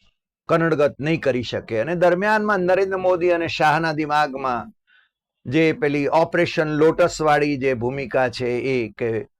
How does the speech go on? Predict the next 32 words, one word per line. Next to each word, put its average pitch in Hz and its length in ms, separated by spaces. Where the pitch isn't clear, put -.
આપણને 151 380
અનુકૂળ 170 480
ન 151 140
રહેતા 147 360
હોય 139 220
એ 131 80
લોકોને 135 420
તોડી 240 340
નાખવા, 139 380
એ 139 100
પાર્ટીઓને 139 600
તોડી 240 320
નાખવી 135 420
અને 139 160
ભારતીય 131 420
જનતા 139 320
પાર્ટીમાં 151 460
ભેળવી 196 360
દેવી, 120 380
તો 139 120
એ 151 340
શેતાની 160 540
વિચાર 147 400
પણ 143 260
એમના 131 240
દિમાગમાં 120 520
ચાલતો 123 540
હશે 113 220
એવું 117 500
અમને 117 300
લાગે 170 380
છે. - 220